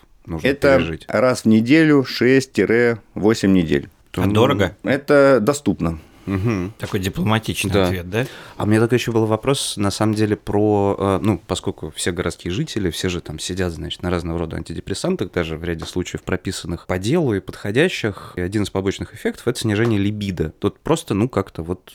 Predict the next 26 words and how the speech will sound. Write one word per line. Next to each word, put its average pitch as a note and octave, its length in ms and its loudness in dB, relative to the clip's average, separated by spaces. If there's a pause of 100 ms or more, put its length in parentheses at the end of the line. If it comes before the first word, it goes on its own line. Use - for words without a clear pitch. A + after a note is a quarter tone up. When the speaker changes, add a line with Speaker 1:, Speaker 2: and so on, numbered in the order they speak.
(120)
Speaker 1:
как F2 160 -16
бы D#2+ 120 -12
секс - 320 -4
не G2 180 0
становится F2+ 560 -4
важной F2+ 300 -2
частью - 320 -8
твоей A2 180 -2
жизни, F#3+ 240 -2
хотя B2 280 -6
вроде A#2+ 240 -4
все - 120 -10
работает. G#2+ 420 -6
Вот - 140 -6 (380)
как - 180 -2
не A#2+ 120 4
путать - 600 -4
и F#2+ 340 -8
в - 40 -20
чем G2 200 -2
разница F2 320 0
там D#2+ 120 -8
между E2+ 260 -8
либидо, G2+ 540 0
да, E2+ 200 -2
там, D2+ 400 -10